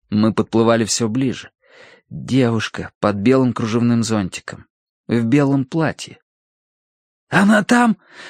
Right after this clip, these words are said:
Терренс грёб, не разгибаясь. На белой шляпе голубели какие-то цветы, а из-под шляпы струились по плечам медно-каштановые волны.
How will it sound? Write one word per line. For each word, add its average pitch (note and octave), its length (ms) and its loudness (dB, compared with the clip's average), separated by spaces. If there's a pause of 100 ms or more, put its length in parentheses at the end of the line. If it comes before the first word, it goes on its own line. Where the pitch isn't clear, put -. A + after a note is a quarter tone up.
(240)
Терренс G2 400 0
грёб, G2+ 300 0
не A2 140 2
разгибаясь. F#2 760 -4 (680)
На B2 180 4
белой A#2+ 240 4
шляпе B2+ 360 0
голубели G#2+ 420 0
какие-то A2 400 -4
цветы, A#2+ 540 -2 (340)
а - 120 -2
из-под - 280 -2
шляпы - 460 -2
струились B2 500 0
по G#2+ 80 -2
плечам A#2+ 460 -2
медно-каштановые G2+ 1300 -2
волны. C#2+ 480 -8